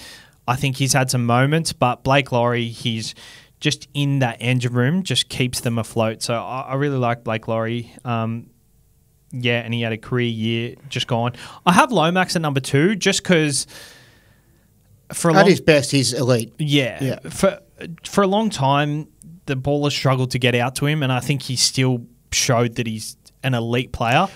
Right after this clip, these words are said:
Speaker 2: Yeah, Jack Bird's, a lot of it is on reputation as well, too. He's found it hard to string a
Speaker 1: Yeah.
Speaker 2: good consecutive games. Like, him and Lomax, uh,
Speaker 1: Like, based on time at Saint George
Speaker 2: Yeah, yeah.
Speaker 1: Illawarra, Lomax and Bird, you'd say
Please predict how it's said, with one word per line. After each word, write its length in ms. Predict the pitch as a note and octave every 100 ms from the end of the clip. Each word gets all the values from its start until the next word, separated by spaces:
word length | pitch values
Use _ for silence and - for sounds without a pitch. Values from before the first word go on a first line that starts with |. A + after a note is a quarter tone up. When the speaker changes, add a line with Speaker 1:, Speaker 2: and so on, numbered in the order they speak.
| -
Speaker 2:
Yeah, 200 | C3+ C3+
Jack 320 | C3+ F#3 F3+
Bird's, 260 | F3+ E3 C3+
a 40 |
lot 160 | C3 C#3
of 100 | B2
it 80 | B2
is 160 | A2
on 260 | B2+ B2+ A#2+
reputation 720 | A#2 - A2 A2+ A2 - A#2
as 140 | G#2
well, 180 | A2+ A2
too. 180 | G#2+ A2+
He's 200 | A2+ A#2
found 220 | - A#2+
it 60 | A#2+
hard 240 | A2 A2
to 60 | A#2
string 380 | - - A2+ A2
a 80 | G#2+ - - -
Speaker 1:
Yeah. 260 | C3+ B2
Speaker 2:
good 340 | A#2+ B2+ A2+ -
consecutive 520 | A2+ - A2 A2+ G#2+
games. 380 | A2+ A#2 A#2 A2
Like, 160 | A2 -
him 120 | C#3
and 140 | A#2+
Lomax, 520 | A2+ A#2 A2+ A2+ - -
uh, 280 | A#2 A2+ G#2+ _ - - - - - -
Speaker 1:
Like, 340 | E3 D#3+ -
based 320 | - E3 F3 F#3
on 240 | D#3+ C#3
time 300 | C3 C#3 C#3
at 80 | C3+
Saint 200 | - B2+
George 180 | C3 B2
Speaker 2:
Yeah, 60 | A#2+
yeah. 80 |
Speaker 1:
Illawarra, 380 | A#2+ B2 C3 E3+ - D#3
Lomax 640 | C3 C3+ C3+ B2+ B2+ -
and 220 | C3+ B2+
Bird, 400 | A#2 A2+ A2 G#2+ - _ _ _ _ -
you'd 240 | A#2+ A#2
say 400 | - B2+ C3 B2